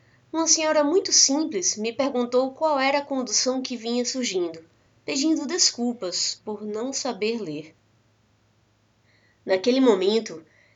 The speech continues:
eu imaginei o quão difícil deveria ter sido viver por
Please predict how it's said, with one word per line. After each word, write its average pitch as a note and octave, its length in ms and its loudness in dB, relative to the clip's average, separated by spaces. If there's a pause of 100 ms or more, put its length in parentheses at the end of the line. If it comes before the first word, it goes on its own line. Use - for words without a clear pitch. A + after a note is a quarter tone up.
eu A#3+ 140 4
imaginei C4 560 6
o G#3+ 100 -4
quão F4+ 320 4
difícil B3 640 -2
deveria F#3+ 380 4
ter G3+ 140 2
sido G#3+ 260 -2
viver G3+ 760 -2
por G3 200 -8